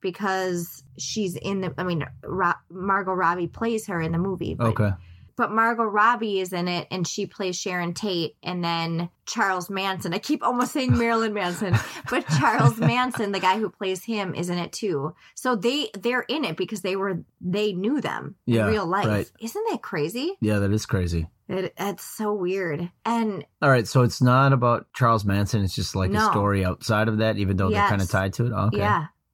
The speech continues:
Speaker 2: Cool.
Speaker 1: That's what's even crazier. It's
Speaker 2: Yeah.
Speaker 1: about this guy and his stunt double, but then they knew Manson and Sharon Tate. And so, like, that's kind of in the mix.
Speaker 2: Okay.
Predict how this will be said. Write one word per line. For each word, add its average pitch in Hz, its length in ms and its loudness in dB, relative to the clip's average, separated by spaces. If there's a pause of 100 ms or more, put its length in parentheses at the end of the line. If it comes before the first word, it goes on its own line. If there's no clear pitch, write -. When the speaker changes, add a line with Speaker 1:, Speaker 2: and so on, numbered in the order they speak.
(160)
Speaker 2:
Cool. - 160 0
Speaker 1:
That's 185 120 -4
what's 196 200 -4
even 170 180 -4
crazier. 160 680 -4
It's 185 220 0
Speaker 2:
Yeah. 95 100 0
Speaker 1:
about 180 480 0
this 185 320 -8
guy 156 220 -2
and 156 140 -4
his 160 120 -4
stunt 285 320 -4
double, 156 480 0 (120)
but 180 220 -4
then 175 380 0
they 180 200 -2
knew 175 680 0 (100)
Manson 170 800 -4 (100)
and 160 500 -4 (120)
Sharon 143 400 -2
Tate. 208 440 -2
And 180 140 -6
so, 170 200 -4
like, 160 280 -4
that's 160 300 -4
kind 170 180 -4
of 165 100 -4
in - 160 -4
the 156 80 0
mix. - 480 -4
Speaker 2:
Okay. 95 420 2